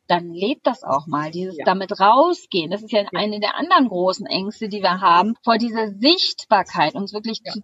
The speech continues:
Speaker 1: zeigen,
Speaker 2: Ja.
Speaker 1: so wie wir sind.
Speaker 2: Ja.
Speaker 1: Ja, und so fing das dann alles an, ne? Dann bin ich nach Spanien gekommen, hab da genauso weitergemacht, hab viele Frauenfeuerzeremonien gemacht, aber auch für Männer und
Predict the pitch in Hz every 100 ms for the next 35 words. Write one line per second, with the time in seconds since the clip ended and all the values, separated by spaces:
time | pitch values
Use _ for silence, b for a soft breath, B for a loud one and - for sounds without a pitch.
0 | _ - 240 269 320 269 175 170 - -
1 | 185 - - 202 185 175 175 170 147 -
2 | 120 - - 185 - _ _ 359 277 226
3 | 214 220 277 269 285 277 294 277 277 294
4 | 302 - 359 269 220 240 240 233 240 233
5 | 233 202 247 220 - 226 240 294 302 294
6 | 294 277 262 269 262 233 240 233 220 240
7 | 262 220 220 240 220 226 214 220 - 233
8 | - 277 269 - 196 190 214 220 220 220
9 | - - - 214 202 214 - 208 214 208
10 | 208 202 202 196 185 196 - 202 - 202
11 | - 269 208 196 202 196 196 196 226